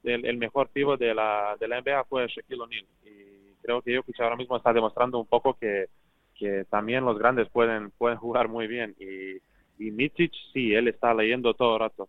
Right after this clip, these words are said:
es, es muy listo, muy listo, entiende el baloncesto muy bien, y de verdad es precioso verlo cómo está jugando, está, está castigando cada vez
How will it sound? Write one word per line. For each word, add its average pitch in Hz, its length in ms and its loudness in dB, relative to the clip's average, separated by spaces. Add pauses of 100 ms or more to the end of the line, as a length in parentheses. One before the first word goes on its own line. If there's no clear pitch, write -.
(160)
es, 104 180 -12
es 104 180 -8
muy 120 280 -2
listo, 120 300 -4
muy 113 180 -8
listo, 123 220 -6
entiende 120 320 -2
el 113 60 0
baloncesto 107 640 0 (120)
muy 123 200 -2
bien, 123 400 -6
y 101 460 -16 (920)
de 110 100 0
verdad 117 220 4
es 123 60 -4
precioso 123 380 -6
verlo 123 260 0
cómo 120 200 -4
está 113 160 -6
jugando, 117 320 -4
está, 113 480 0
está 127 220 0
castigando 120 680 -2
cada 131 320 4
vez 131 180 -2